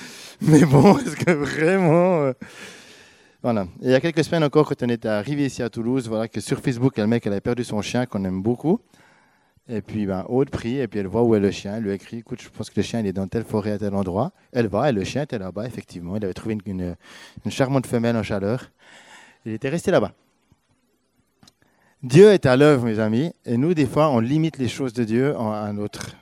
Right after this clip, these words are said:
doute, à nos craintes, à nos peurs, et cetera.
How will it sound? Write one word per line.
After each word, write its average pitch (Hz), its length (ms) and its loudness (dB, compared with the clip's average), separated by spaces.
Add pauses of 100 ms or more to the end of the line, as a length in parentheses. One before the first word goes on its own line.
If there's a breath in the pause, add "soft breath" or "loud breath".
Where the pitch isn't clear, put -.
(120)
doute, 139 360 -4
à 104 100 -6
nos 98 120 -10
craintes, 131 760 -6 (600 soft breath)
à 110 100 -8
nos 92 140 -8
peurs, 135 640 -2 (100)
et 110 60 -14
cetera. 101 380 -16